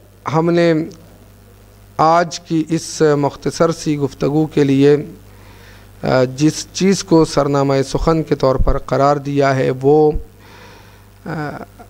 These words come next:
कुरान मजीद की, अ, छाछठवीं, यानी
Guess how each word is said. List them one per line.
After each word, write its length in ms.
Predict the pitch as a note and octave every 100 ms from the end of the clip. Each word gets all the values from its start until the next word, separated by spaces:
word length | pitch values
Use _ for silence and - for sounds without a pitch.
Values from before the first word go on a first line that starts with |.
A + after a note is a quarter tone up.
| - - -
कुरान 300 | D#3 F3 F3
मजीद 440 | E3+ D#3+ F#3+ F3+
की, 540 | - F3 F3 E3+ - - - - - - - - - - - -
अ, 300 | - - A#3+ A#3 -
छाछठवीं, 920 | - D#3 D#3+ F3+ D#3+ D#3 D#3+ E3 D#3+ E3+ - - - D#3
यानी 420 | D3 D3+ D3+